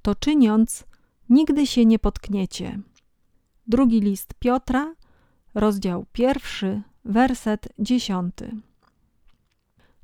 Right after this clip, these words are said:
Warunkiem nie jest czynienie tego doskonale, bez uwzględnienia sprawiedliwości Chrystusa,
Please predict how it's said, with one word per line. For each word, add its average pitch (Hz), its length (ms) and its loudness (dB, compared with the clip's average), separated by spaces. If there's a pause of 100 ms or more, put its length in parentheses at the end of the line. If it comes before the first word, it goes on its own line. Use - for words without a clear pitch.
Warunkiem 262 720 4
nie 339 200 2
jest - 340 -4
czynienie 220 500 4
tego 202 340 0
doskonale, 220 840 2 (580)
bez 214 400 0
uwzględnienia 202 1000 2
sprawiedliwości 208 920 -2
Chrystusa, 220 800 -6